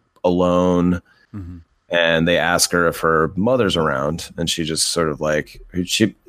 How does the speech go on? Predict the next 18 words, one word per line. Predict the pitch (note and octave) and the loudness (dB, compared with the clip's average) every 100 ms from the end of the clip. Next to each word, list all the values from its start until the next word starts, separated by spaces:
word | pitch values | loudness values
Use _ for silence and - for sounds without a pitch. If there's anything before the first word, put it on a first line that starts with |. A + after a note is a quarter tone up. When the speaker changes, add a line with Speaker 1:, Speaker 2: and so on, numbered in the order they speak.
| - A2+ | -20 -14
Speaker 1:
the, | A#2+ C#3 - | -8 -8 -6
the, | C3+ B2+ | -6 -4
I | - | -2
don't | F3+ | 0
know | F#3 | 0
how | D3 E3+ | -2 0
old | D#3 D3+ | 0 0
this | B2+ A2+ - | 0 0 -2
actress | G#2 G#2 - C#3 - | -2 -2 0 -2 0
is, | D3+ C#3+ - | 0 -2 -4
this | G#2+ G#2 | -6 -4
Speaker 2:
<laughs> | |
Speaker 1:
child. | G#2+ A2+ B2+ C3+ D3+ D3 _ _ _ _ _ _ | -2 -2 2 2 0 -6 _ _ _ _ _ _
She's | D#3+ | -2
fucking | D#3+ A3+ A3 G3 | 0 0 2 2
devastating, | D#3+ F3+ F3 - A2 F2 E2 | 4 2 2 2 2 2 0
Speaker 2:
Yeah. | F#2 | 2
Speaker 1:
like, | G#2 A#2+ | 2 0